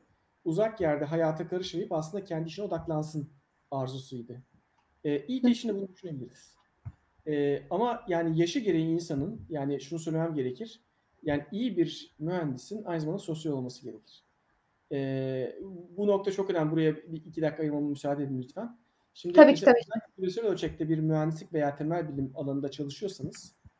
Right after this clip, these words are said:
Speaker 1: ve işte yurt dışında bir arenaya gittiğiniz zaman, bir üniversiteye, enstitüye gittiğiniz zaman, e, sadece belirleyici nokta sizin,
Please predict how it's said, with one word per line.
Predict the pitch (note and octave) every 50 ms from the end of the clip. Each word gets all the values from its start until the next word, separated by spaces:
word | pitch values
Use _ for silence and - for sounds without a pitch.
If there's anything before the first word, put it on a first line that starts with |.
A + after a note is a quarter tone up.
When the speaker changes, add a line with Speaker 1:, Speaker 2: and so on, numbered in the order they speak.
| _ _ _ _ - - D3+
Speaker 1:
ve | D#3 D#3 D3 C#3 -
işte | - - - D#3+
yurt | F#3+ G#3 - -
dışında | E3 - D#3 D3+ D3 C#3+
bir | C#3+
arenaya | C#3+ D3 D3+ D3+ D3
gittiğiniz | C#3+ C#3+ C#3+ _ - D#3 D3+ C#3+
zaman, | C#3+ C3+ B2 B2+
bir | C3+
üniversiteye, | C#3 C3+ C#3 C#3 C#3+ D3 - - B2 B2
enstitüye | B2 B2+ - - - - C#3 C3
gittiğiniz | - _ _ D#3+ D#3+ D#3
zaman, | D3+ B2 A2+ C3+ G#3 C4+ _ _ _ _ _ _ _ _ _ _ _ _ -
e, | D3+ D3+ D3 C#3+ C3+ - - - _ _
sadece | - - - G#3+ A3+ A#3+ A#3 G#3+ A3 G3+ A3 G#3+ G#3 G3 D#3+
belirleyici | F3 F3+ F3+ F3+ F3+ F3+ F#3 G#3 G3+
nokta | F#3+ F3+ - - - F#3+
sizin, | F#3+ - - E3+ E3+ F3+ F3 E3+ -